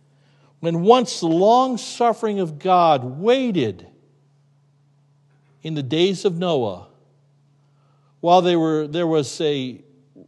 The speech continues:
uh, preparing, wherein few,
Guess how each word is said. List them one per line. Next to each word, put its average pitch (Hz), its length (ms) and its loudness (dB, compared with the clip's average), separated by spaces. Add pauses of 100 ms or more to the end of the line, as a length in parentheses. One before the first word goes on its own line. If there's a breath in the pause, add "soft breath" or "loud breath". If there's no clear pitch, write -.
(220)
uh, 135 280 -2 (260)
preparing, 135 920 -2
wherein 175 380 0
few, 285 1000 6